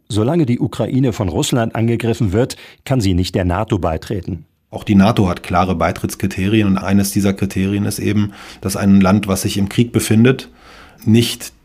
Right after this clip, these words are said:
Speaker 2: der nato beitreten kann, weil es sozusagen sofort den Bündnisfall zur Folge hätte und damit möglicherweise einen Weltkrieg und eine Konfrontation zwischen Russland und der nato auslöst. Und das ist ja auch das, was eigentlich mit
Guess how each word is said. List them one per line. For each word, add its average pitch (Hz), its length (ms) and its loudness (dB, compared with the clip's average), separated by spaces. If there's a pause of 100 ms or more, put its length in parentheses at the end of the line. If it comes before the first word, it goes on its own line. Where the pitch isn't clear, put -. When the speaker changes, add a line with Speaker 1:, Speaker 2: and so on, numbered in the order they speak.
Speaker 2:
der 104 120 2
nato 104 280 2
beitreten 101 480 0
kann, 92 380 -6 (420)
weil 98 140 2
es 98 100 0
sozusagen 98 640 2
sofort 104 520 2
den 101 140 4
Bündnisfall 95 800 0
zur 98 160 -4
Folge 110 320 2
hätte 98 240 0
und 90 180 0
damit 95 420 2
möglicherweise 95 680 2
einen 90 180 0
Weltkrieg 92 480 -2
und 92 60 -2
eine 92 100 -2
Konfrontation 95 840 -2
zwischen 95 300 -2
Russland 90 380 -4
und 90 140 -6
der 87 80 -2
nato 87 320 -4
auslöst. 101 460 -4
Und 92 80 -6
das 95 60 -6
ist 98 120 -2
ja 87 120 0
auch 95 100 0
das, - 320 -2 (400)
was 98 180 0
eigentlich 101 380 2
mit 101 140 2